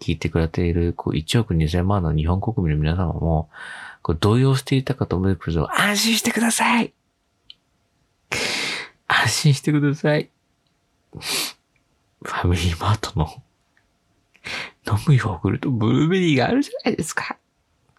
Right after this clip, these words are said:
そうだ。私たちには、ファミリーマートの飲むヨーグルト、ブルーベリーがあるんだ。そうだ。みんな安心しろ。ファミリーマートの飲むヨーグルト、ブルーベリーがあるぞ。おお、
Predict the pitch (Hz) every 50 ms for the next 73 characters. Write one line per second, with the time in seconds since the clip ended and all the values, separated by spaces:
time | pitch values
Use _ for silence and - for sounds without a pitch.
0 | _ _ _ - - - 147 131 - - - - _ - - - - - - -
1 | _ _ _ _ - 113 107 139 151 156 - 139 - 131 120 113 107 101 95 -
2 | - - - - - - _ _ _ _ _ _ _ _ _ _ _ _ _ _
3 | - - 131 143 160 160 175 175 175 185 185 180 - 165 151 139 139 156 175 175
4 | 165 160 165 165 170 180 180 175 - 165 156 170 170 180 175 196 185 185 175 160
5 | 160 165 180 170 165 156 151 156 - - 208 208 202 185 151 - - - - -
6 | - - - - - 104 117 123 123 135 139 139 135 139 143 143 151 156 156 147
7 | 127 - - - - - - - - - - - - 113 117 127 143 143 143 143
8 | 151 156 151 147 139 139 127 131 - - - - - _ - - 165 165 160 156
9 | 151 151 147 165 165 156 156 139 147 147 156 165 170 180 180 175 170 180 190 196
10 | 185 185 175 165 131 - - 185 208 208 202 165